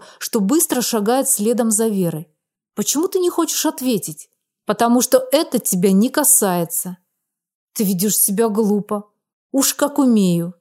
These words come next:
Димон поймал Веру за локоть, что заставило ее обернуться. «Поговори со мной».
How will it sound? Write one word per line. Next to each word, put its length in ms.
Димон 420
поймал 440
Веру 320
за 160
локоть, 480
что 340
заставило 580
ее 280
обернуться. 800
«Поговори 440
со 200
мной». 360